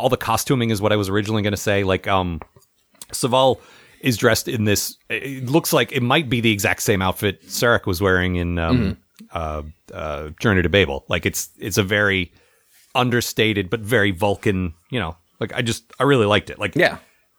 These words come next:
Speaker 1: it feels like, but it did also underscore the fact we saw a lot of Vulcans in these two episodes, and it underscored the fact that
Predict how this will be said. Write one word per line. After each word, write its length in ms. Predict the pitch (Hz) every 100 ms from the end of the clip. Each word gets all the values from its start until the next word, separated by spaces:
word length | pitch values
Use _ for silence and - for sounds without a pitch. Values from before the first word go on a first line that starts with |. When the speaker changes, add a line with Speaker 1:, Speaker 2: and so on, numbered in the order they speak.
| _ -
Speaker 1:
it 160 | 117
feels 360 | - 131 127 107
like, 180 | 110 - - -
but 100 | -
it 140 | 165 127
did 160 | 175 185
also 440 | 156 - 185 151
underscore 420 | 139 131 - 131
the 80 | 117
fact 200 | 110 104
we 60 | 120
saw 220 | 233 156
a 40 |
lot 220 | 104 156
of 60 | 127
Vulcans 360 | 117 - 104 92
in 80 | 87
these 160 | 87
two 160 | - 92
episodes, 400 | - - 87 - - _ 131
and 80 | 151
it 40 |
underscored 400 | 170 160 190 170
the 60 | 127
fact 260 | 147 131
that 160 | 123